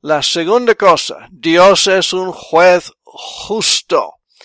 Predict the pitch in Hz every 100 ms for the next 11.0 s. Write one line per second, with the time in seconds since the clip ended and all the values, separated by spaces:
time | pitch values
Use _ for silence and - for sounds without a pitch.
0 | - - - - 156 151 147 - - 160
1 | 214 233 240 233 - - - - - 185
2 | 202 - - 190 185 175 - - 170 165
3 | 156 165 180 185 185 175 156 156 147 -
4 | 151 135 - 127 87 87 - - - _
5 | _ _ _ _ _ _ _ - 180 190
6 | 196 190 185 185 170 - 147 139 131 135
7 | 160 - - 170 165 - 175 151 147 139
8 | 160 156 143 127 127 135 165 - _ 180
9 | 151 160 - 196 196 196 196 190 147 151
10 | 185 - 196 185 196 180 156 143 143